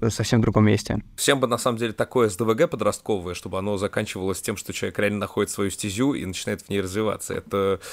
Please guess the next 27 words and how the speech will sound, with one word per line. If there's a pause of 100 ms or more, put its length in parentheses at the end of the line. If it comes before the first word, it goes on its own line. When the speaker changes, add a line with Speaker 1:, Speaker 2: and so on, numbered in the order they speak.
(400)
Speaker 2:
я
думаю,
для
всех,
э, (760)
Я
понимаю,
что
подкаст
у
нас
мало
кто
из
совсем-совсем
молодёжи
слушает,
но
я
очень
надеюсь,
то,
что
те (440)
ребята
тринадцати
тире,